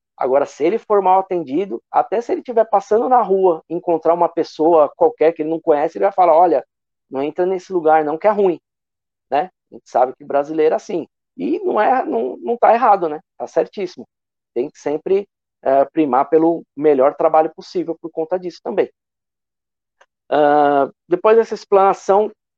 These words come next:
que que eu vou falar pros senhores? Eh, vou continuar agora, ah, a documentação. Vou falar sobre a documentação. Ah,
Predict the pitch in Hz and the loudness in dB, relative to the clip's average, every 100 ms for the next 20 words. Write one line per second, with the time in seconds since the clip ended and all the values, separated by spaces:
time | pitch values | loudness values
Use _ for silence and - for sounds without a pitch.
0 | _ 214 220 220 208 202 196 190 - 185 | _ -6 -2 -2 0 0 0 -6 -8 -6
1 | 147 120 - _ 139 131 127 123 _ _ | -6 -8 -16 _ -2 0 0 -4 _ _
2 | _ _ _ 120 147 170 160 156 143 139 | _ _ _ -6 -4 -4 -6 -4 -2 0
3 | 135 135 135 - 139 135 131 131 139 143 | 2 2 0 -6 -8 -4 -2 0 0 0
4 | 165 170 165 170 160 107 - _ _ _ | -2 -2 -2 -4 -6 -12 -14 _ _ _
5 | _ _ _ - - 135 139 139 143 143 | _ _ _ -8 -2 -2 0 0 2 0
6 | 151 156 151 151 - - _ _ _ - | -4 -8 -6 -12 -12 -20 _ _ _ -8
7 | 120 117 113 | -4 -4 -6